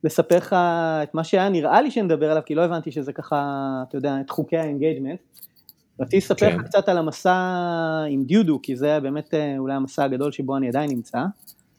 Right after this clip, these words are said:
Speaker 1: אבל, אה, אבל בוא נדבר על
Speaker 2: אז
Speaker 1: למידה
Speaker 2: כן.
Speaker 1: מבוססת חידות.
Speaker 2: כן,
Speaker 1: אבל
Speaker 2: נגיע
Speaker 1: אני
Speaker 2: אליו, אבל
Speaker 1: אשמח
Speaker 2: בוא
Speaker 1: אולי
Speaker 2: נדבר רגע
Speaker 1: לספר
Speaker 2: על למידה
Speaker 1: גם על זה.
Speaker 2: מבוססת חידות, כדי שאני לא,
Speaker 1: אוקיי.
Speaker 2: שאני לא אצא פה בלי, בלי זה, אני, אני, אני
Speaker 1: סבבה.
Speaker 2: לא, לא אסלח לעצמי.
Speaker 1: למידה
Speaker 2: מה זה לעזאזל ואיך אתה הגעת לזה?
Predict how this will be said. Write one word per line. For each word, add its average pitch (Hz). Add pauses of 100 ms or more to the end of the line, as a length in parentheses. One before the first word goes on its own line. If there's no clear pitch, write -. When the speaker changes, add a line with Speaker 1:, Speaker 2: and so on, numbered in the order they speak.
(240)
Speaker 1:
אבל, 135
אה, 135 (200)
אבל 156
בוא 233
נדבר 233
על 220
Speaker 2:
אז 214
Speaker 1:
למידה 202
Speaker 2:
כן. 196
Speaker 1:
מבוססת 180
חידות. 151
Speaker 2:
כן, 151
Speaker 1:
אבל 110
Speaker 2:
נגיע 165
Speaker 1:
אני -
Speaker 2:
אליו, -
אבל 160
Speaker 1:
אשמח 156
Speaker 2:
בוא 202
Speaker 1:
אולי 220
Speaker 2:
נדבר 175
רגע 156
Speaker 1:
לספר 156
Speaker 2:
על 139
למידה 127
Speaker 1:
גם 175
על 156
זה. 139
Speaker 2:
מבוססת 123
חידות, 156
כדי 113
שאני 104
לא, 107
Speaker 1:
אוקיי. 98
Speaker 2:
שאני 98
לא 127
אצא 131
פה 110
בלי, 110
בלי 110
זה, 117
אני, 95
אני, 92
אני 92
Speaker 1:
סבבה. 151
Speaker 2:
לא, 127 (180)
לא 104 (340)
אסלח -
לעצמי. - (600)
Speaker 1:
למידה 160
Speaker 2:
מה 185
זה 208
לעזאזל 185 (140)
ואיך 139
אתה 143
הגעת 104
לזה? 76